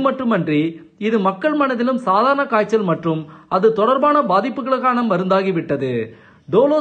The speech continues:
சிக்ஸ் ஃபிஃப்டியின் வெற்றிக்கு ஒரு காரணம் குரோசின் போல் அல்லாமல் இன்னும் மருத்துவர்கள் பரிந்துரைக்கும் மருந்தாக இருப்பதுதான் என்று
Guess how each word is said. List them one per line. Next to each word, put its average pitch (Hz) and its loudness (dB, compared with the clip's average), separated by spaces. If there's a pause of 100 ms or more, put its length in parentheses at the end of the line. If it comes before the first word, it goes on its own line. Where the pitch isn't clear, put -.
சிக்ஸ் 254 -10
ஃபிஃப்டியின் 226 -2
வெற்றிக்கு 254 -4 (100)
ஒரு 170 0 (120)
காரணம் 156 0 (360)
குரோசின் 285 0
போல் 226 2
அல்லாமல் 156 0 (400)
இன்னும் 277 0
மருத்துவர்கள் 262 0
பரிந்துரைக்கும் 220 2
மருந்தாக 226 2
இருப்பதுதான் 160 0 (360)
என்று 214 0